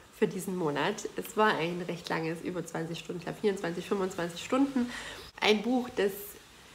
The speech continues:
viele auf YouTube schon gelesen oder gehört haben, äh, das sehr kontrovers diskutiert wurde, das aber auch extrem gehypt wurde. <laughs> Äh, Fourth Wing von Rebecca Yarros. Ähm,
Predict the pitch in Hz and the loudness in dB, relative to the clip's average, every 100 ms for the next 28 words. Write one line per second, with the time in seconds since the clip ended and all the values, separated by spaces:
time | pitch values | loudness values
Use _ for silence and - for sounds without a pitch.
0 | - - - - 269 185 151 107 165 202 | -20 -18 2 8 10 10 8 6 4 0
1 | 196 - 208 208 202 190 185 185 202 208 | 0 2 0 2 0 2 0 0 2 2
2 | 220 220 175 160 156 214 233 - 170 147 | 4 2 0 -2 2 4 4 2 -2 0
3 | 185 214 240 - - - - - - 185 | -2 -4 -8 -16 -20 -20 -20 -8 -4 -2
4 | 185 208 - 254 254 220 220 208 185 180 | 0 0 4 4 6 2 4 4 4 2
5 | 208 - 220 - 220 220 180 190 240 240 | -4 0 0 6 6 6 0 2 2 0
6 | 190 - 190 - - - - - 254 277 | -2 0 2 2 2 -4 -4 2 6 6
7 | 285 202 214 - - 220 269 220 220 - | 4 4 2 2 2 6 6 4 -2 -6
8 | 254 - 415 427 - 339 285 - 196 190 | 0 4 4 2 -2 -2 0 0 0 0
9 | - 311 311 208 196 208 214 - - - | 4 4 8 6 6 2 -4 -12 -14 4
10 | 208 190 190 175 190 180 180 175 143 135 | 6 6 4 2 2 0 0 0 0 2
11 | 165 214 - - - _ _ _ - - | 2 0 -4 -16 -20 _ _ _ -20 -20
12 | - - - - 226 208 202 196 | -20 -12 -12 2 8 8 6 0